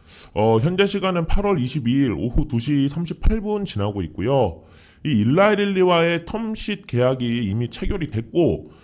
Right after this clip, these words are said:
기술 이전 계약까지 간다는 이런 힌트들을 제가 좀 발견을 했거든요. 어, 좀 보도록 하겠습니다.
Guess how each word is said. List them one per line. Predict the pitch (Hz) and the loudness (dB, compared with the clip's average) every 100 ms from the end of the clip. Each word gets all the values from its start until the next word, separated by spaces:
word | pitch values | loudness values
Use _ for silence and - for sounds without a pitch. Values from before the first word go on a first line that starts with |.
| - | -20
기술 | - - 180 214 | -8 -4 -2 0
이전 | 160 175 170 | -2 -2 -2
계약까지 | 113 131 151 165 139 131 139 | 0 0 2 -2 -2 -2 -2
간다는 | 139 110 113 135 120 120 127 104 | -4 -4 -2 -2 -2 -2 -2 -2
이런 | 95 117 113 123 | -2 0 2 0
힌트들을 | 117 208 208 220 175 139 147 101 - | -2 -6 -6 -4 -2 0 0 0 -6
제가 | - 101 | -4 -4
좀 | 123 | -4
발견을 | - 92 95 135 120 | -4 -4 -2 -2 -2
했거든요. | 143 - 98 104 175 185 - - - | -4 -4 -2 0 -2 -2 -10 -14 -10
어, | 90 | -4
좀 | 139 | -4
보도록 | - - 139 139 | 2 2 2 0
하겠습니다. | 151 165 151 120 92 87 113 165 180 | -4 -4 -4 -2 0 0 2 2 -2